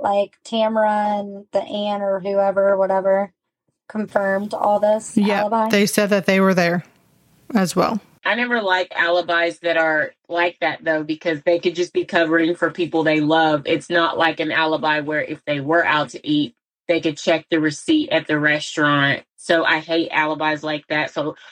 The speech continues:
Speaker 3: I'm not convinced on that fact yet. We'll see. Now I'm thinking a different murder, uh,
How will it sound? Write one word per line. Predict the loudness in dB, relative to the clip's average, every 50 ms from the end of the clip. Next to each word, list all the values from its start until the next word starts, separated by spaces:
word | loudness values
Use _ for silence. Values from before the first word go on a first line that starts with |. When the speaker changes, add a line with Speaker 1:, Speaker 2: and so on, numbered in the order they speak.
| -20 _ _ _ 0
Speaker 3:
I'm | 2 2 4 4
not | 4 2 0 -2
convinced | -2 -2 -2 -2 -2 -4 -2 0 0 0 -2 -4 -10 -18 -14 -2 0
on | 0 2 2 0 0 0
that | 0 0 2 0 -2 -4 _ _ -4
fact | -2 -2 0 -2 -2 -6 -6 -4
yet. | -2 -2 0 -2 -2 -6 -12 -10
We'll | -6 -2 0 2 2 2 0 -4
see. | -6 -4 -2 0 0 2 2 0 0 0
Now | 2 2 2 2 2 0
I'm | -2 -4 -4
thinking | -2 -2 -2 -2 -2 0 0 0 0 0 -4 -4
a | -4 -4
different | 0 0 0 0 0 0 0 0 0 -2 _ -12
murder, | -4 -2 0 0 2 2 0 -2 -2 -10 -18 _ -10 -10 -10 _ _ _ -2
uh, | 0 0 2 0 0 -2